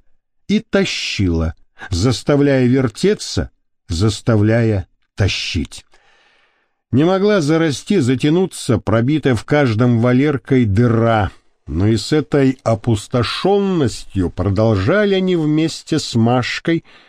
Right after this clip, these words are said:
Валерке служить, делать будущее, которое не мог теперь тот делать сам. И носилась Мария с Наташкой как курица, говоря про себя и сноху постоянно "мы,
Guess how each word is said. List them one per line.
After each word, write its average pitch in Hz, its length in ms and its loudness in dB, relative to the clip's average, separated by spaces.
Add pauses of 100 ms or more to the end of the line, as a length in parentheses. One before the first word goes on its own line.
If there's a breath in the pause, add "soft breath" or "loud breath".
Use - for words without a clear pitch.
(140 soft breath)
Валерке 113 640 0
служить, 87 800 -2 (420 loud breath)
делать 185 440 0
будущее, 127 800 0 (320 soft breath)
которое 143 420 2
не 147 140 2
мог 175 220 0
теперь 147 380 0
тот - 400 -2
делать 143 440 0
сам. 104 460 0 (500 soft breath)
И 220 100 2
носилась 175 880 0
Мария 156 560 2
с - 180 -6
Наташкой 143 720 0
как - 460 -4 (200)
курица, 156 880 -2 (460 loud breath)
говоря 139 560 2
про 131 280 0
себя 147 380 0
и 139 60 2
сноху 151 520 0
постоянно 135 720 0
"мы, 170 600 0